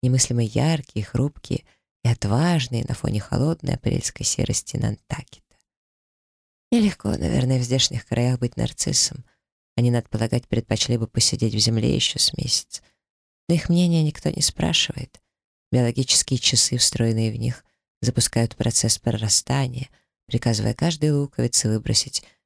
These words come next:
нежную стрелку и развиваться. И неважно, происходит ли дело в тёплой солнечной Джорджии или в апрельскую холодрыгу на Нантакете. Они зацветают год за годом. Она зачерпывает следующую ложку и думает обо всех этих людях,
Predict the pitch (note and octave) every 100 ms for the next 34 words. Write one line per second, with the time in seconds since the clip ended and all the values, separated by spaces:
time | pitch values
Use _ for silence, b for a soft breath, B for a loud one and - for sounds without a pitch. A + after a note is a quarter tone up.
0 | _ - A2+ G#2 G#2+ - - A2 C#3+ C3+
1 | - A2 A2 - - A#2+ C3+ - - -
2 | _ _ _ _ _ _ G#3+ A#3+ A3+ G3
3 | E3 E3+ - F3 D#3 C#3 B2+ D3 C#3+ -
4 | C3+ - A#2 - A2 A2+ - - G#2+ -
5 | C3 - B2 - - b b _ _ A2+
6 | A2+ - B2+ B2 B2+ B2 - - A2 -
7 | G#2+ G2+ B2+ B2 B2 G#2 b _ - A#2+
8 | A#2 A#2 A#2 - G#2 - - - - _
9 | _ _ _ _ _ G#3 G3+ E3+ - D#3+
10 | - F#3+ D#3 - D#3 - C3+ C#3+ C#3 -
11 | - B2+ _ _ _ _ _ _ _ _
12 | _ _ _ _ _ _ _ G#3+ B3+ A3
13 | A#3 - F3 F3+ - F3+ D#3+ - D#3 C3+
14 | D#3+ - - A#2+ A#2 C3+ C#3 A#2+ A2 -
15 | B2+ - - B2 C3 E3+ D#3 G2+